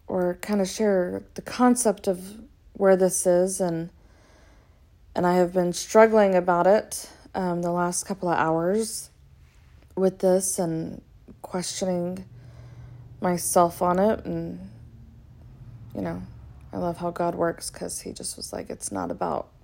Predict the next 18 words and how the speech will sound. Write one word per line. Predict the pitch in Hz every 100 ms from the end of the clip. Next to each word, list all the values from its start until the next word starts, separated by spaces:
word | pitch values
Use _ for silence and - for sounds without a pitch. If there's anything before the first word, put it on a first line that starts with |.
| - -
me." | 185 170 - -
So | - - - - - - - - - - - - - - - -
it's | 370 403
about | 415 403 466
him. | 349 104 196 -
So | - - - 453 285 339 - - - - _ _ - -
as | - 262
I | 330
was | 320
praying | - - 320 247 247 302 330 349 -
about | 226 226 214
this | 220 214 262 - -
and | 202 180 -
what | - 220
I | 254
was | 233 220
supposed | - 214 196 - -
to | 202 175 185